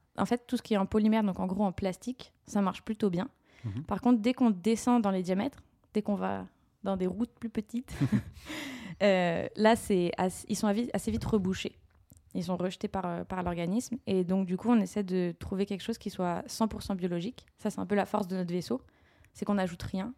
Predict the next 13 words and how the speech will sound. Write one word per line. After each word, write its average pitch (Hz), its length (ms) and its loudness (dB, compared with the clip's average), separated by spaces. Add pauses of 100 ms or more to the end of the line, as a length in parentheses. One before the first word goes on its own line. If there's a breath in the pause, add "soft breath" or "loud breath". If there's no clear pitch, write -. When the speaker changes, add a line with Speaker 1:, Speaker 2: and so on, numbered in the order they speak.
Speaker 1:
aucun 185 200 -4
plastique, 180 440 -10
rien. 208 200 -4 (1040 soft breath)
Et, 262 360 4
euh, 185 360 4
qui 196 200 -4
ait 214 40 4
une 202 80 2
force - 320 -2
mécanique 208 400 0
suffisante 220 480 -2
pour - 240 -4
supporter 220 640 -4